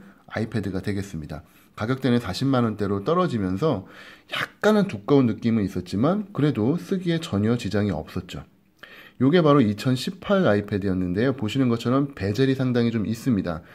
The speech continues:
두께도 좀 있고요. 하지만 이 구점칠 버전을 갈아엎고 새로 나온 것이 바로, 어, 이천십팔 년도 십일월 달에 등장을 한 아이패드 프로 시리즈가 되겠습니다.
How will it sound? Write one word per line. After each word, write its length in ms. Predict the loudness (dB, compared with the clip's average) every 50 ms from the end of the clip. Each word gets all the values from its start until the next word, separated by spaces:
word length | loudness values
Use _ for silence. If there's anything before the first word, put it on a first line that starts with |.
| -20 -20 _ -10
두께도 380 | -10 -6 -2 0 2 4 4 2
좀 180 | 2 2 0
있고요. 560 | -2 -4 -6 -6 -4 -2 -2 -2 -2 -4 -4 -6 -12 -20 -20 -20 -20 -20 _ -8
하지만 800 | -4 -2 -2 0 2 4 4 4 4 4 2 0 -2 -6 -10 -14 -20 _ _ -2
이 260 | 2 4 4 4 4 2
구점칠 760 | -4 -6 -4 0 2 2 2 2 0 0 0 0 0 0 2
버전을 420 | 2 2 2 4 4 4 2 2
갈아엎고 1040 | 0 -4 -2 0 -2 -2 -4 -6 -10 -10 -10 -10 -6 -2 0 2 2 2 0 -2 -6 -16 -20 -20 -20
새로 260 | -12 -4 -2 0 2 2
나온 260 | 2 2 2 2 0
것이 200 | -2 -2 -4 -6
바로, 460 | -6 -4 0 0 0 0 -2 -4 -10 -18 -20 -20 -20 -20 -20 -20 _ -14
어, 300 | -12 -10 -8 -8 -8 -10 -10 -8
이천십팔 1120 | -8 -8 -8 -8 -8 -4 -2 0 2 2 0 -2 -2 -6 -8 -8 -4 -2 0 2 2 4
년도 420 | 4 4 4 2 2 0 -2 -6 -12 -18 -18
십일월 640 | -12 -8 -6 -6 -6 -6 -4 -2 0 2 2 2 2 2
달에 260 | 0 0 0 0 -2
등장을 480 | -2 -2 -2 0 0 0 0 0 0
한 300 | 0 0 0 -2 -4 -6 -14 -20 -20 -12 -6
아이패드 580 | -2 -2 -2 -2 0 -2 -2 0 -2 -4 -4 -6
프로 440 | -4 0 0 2 2 0 -4 -10 -18 _ _ _
시리즈가 560 | -10 -4 -2 0 0 0 0 -2 -2 -4 -4
되겠습니다. 680 | -4 -2 -2 -2 -2 -4 -6 -10 -10 -10 -10 -12 -12